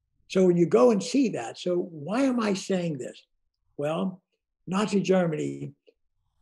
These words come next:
had to be the most horrible thing in the world. Nothing's worse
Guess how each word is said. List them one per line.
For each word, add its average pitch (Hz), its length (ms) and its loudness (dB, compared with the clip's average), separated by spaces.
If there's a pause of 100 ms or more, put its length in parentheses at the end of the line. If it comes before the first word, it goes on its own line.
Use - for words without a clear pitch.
had 220 380 -2
to 190 80 4
be 180 480 0 (600)
the 175 80 -2
most 180 300 2
horrible 208 540 6
thing 196 280 0
in 185 80 0
the 180 60 0
world. 156 520 0 (1400)
Nothing's 220 440 0
worse 180 380 4